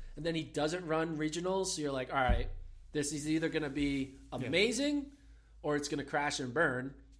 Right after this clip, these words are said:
Speaker 1: And odds makers would have probably put their money on crash and burn.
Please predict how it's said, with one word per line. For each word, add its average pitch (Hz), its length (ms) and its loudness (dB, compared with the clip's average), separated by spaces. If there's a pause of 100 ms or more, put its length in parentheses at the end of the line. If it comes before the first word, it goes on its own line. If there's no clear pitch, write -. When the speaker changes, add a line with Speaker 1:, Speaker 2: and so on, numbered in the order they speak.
(380)
Speaker 1:
And 143 460 -2 (1300)
odds 175 280 2
makers 156 340 2
would 147 100 0
have - 120 4
probably 156 360 4
put 156 180 -2
their 143 80 -2
money 156 220 0
on 135 120 -4
crash 165 380 -2
and 120 160 -8
burn. 180 440 2